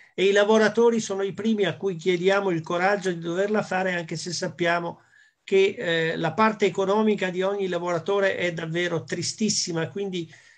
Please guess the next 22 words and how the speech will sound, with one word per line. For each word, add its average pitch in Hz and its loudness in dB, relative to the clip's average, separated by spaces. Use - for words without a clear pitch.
eh, 180 -2
non 214 4
poter 196 2
lavorare 208 2
un 185 -6
giorno, 196 0
due, 196 0
tre, 202 2
mette 180 -2
in 175 -4
grande 208 2
sacrificio, 185 -6
eh, 170 -2
le 180 0
persone, 185 0
diciamo, 170 -4
meno 180 -2
abbienti. 160 -2
Eh, - -8
o-, - -8
ovvio 233 4
che 214 4